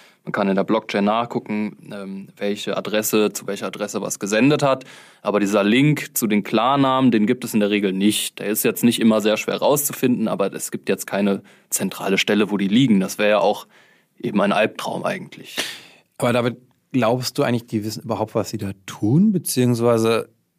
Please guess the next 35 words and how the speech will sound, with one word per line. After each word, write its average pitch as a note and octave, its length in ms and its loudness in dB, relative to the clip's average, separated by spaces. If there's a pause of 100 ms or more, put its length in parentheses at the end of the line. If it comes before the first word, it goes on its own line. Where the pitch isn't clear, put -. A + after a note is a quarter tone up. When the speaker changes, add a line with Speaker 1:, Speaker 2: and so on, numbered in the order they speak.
(140)
Speaker 2:
wie C3 160 2
soll A#2+ 140 4
das A#2 140 0
umsetzbar C3 480 0
sein? G#2 320 0
Weil G2+ 300 2
das, F#2+ 180 -6
das - 160 -10
funktioniert B2+ 440 0
ja A#2 120 2
eigentlich G#2+ 180 -2
nicht A2+ 200 -2
in F#2+ 60 -6
der A2 120 0
dezentralen A2+ 500 -2
Ökonomie. A#2 640 2
Also A2+ 260 0
gerade A#2 260 0
was G#2+ 100 -2
wir A#2+ 80 0
auch G2 40 0
im A2 80 0
DeFi-Bereich A#2+ 640 2
alles A2+ 320 0
kennen, B2+ 400 2
äh, A#2 300 0 (400)
diese A2+ 140 2
ganzen A#2+ 260 0
Anwendungen A#2+ 380 2
werden A2+ 100 2
dann A#2 100 2
damit A2 180 0
eigentlich G#2+ 220 -8
totreguliert, A2+ 580 -2
oder? B2 280 0